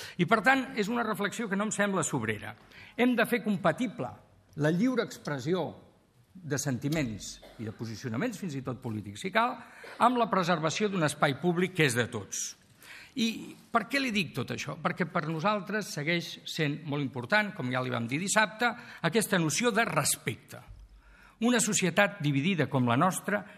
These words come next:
necessita un especial esforç de respecte. I el president de la Generalitat és qui pot fer més o pot fer molt en aquesta direcció. I, i,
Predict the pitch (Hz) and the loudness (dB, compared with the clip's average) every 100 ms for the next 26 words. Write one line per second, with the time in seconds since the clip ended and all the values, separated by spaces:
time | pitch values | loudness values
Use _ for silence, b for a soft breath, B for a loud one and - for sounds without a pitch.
0 | B 151 156 160 127 196 190 - - 185 | B 0 0 -2 -2 -4 -4 -6 -4 -2
1 | 151 135 - 120 - 170 180 - 151 - | 0 0 -2 -4 0 0 0 -2 -6 -4
2 | - 165 - 160 208 180 - 113 - 98 | 0 0 -2 -2 -2 -2 -4 -6 -6 -16
3 | - B B B 196 202 196 196 202 247 | -16 B B B 2 4 4 4 4 2
4 | 254 220 175 180 175 175 226 220 196 - | 4 6 6 6 4 6 6 6 4 2
5 | 170 - 214 - - 165 226 202 - - | -2 2 0 0 0 2 2 0 -2 -6
6 | - _ _ _ _ - 113 208 214 - | -12 _ _ _ _ -10 -4 -2 -2 0
7 | 123 135 113 95 - - _ 156 135 135 | 2 4 2 -2 -12 -20 _ -2 0 0
8 | 127 123 101 98 - 107 - _ _ B | -2 -4 -4 -6 -10 -14 -18 _ _ B
9 | B B 202 196 170 | B B 0 2 2